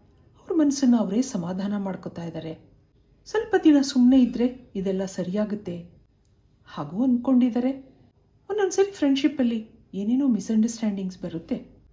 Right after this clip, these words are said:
ಅದನ್ನ ಮಾತಾಡಿ ಹೆಚ್ಚು ಮಾಡ್ಕೊಳ್ಳೋ ಬದಲು ಸೈಲೆಂಟಾಗಿ ಸುಮ್ನೆ ಇರೋದ್ರಿಂದ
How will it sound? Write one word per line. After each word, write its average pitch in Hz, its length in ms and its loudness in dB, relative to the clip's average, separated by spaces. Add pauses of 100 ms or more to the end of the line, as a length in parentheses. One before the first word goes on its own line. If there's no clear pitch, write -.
(260)
ಅದನ್ನ 415 240 -2
ಮಾತಾಡಿ 320 480 4
ಹೆಚ್ಚು 226 360 -2
ಮಾಡ್ಕೊಳ್ಳೋ 269 380 2
ಬದಲು 202 540 -6 (380)
ಸೈಲೆಂಟಾಗಿ 330 680 -2
ಸುಮ್ನೆ 214 340 0
ಇರೋದ್ರಿಂದ 185 500 -2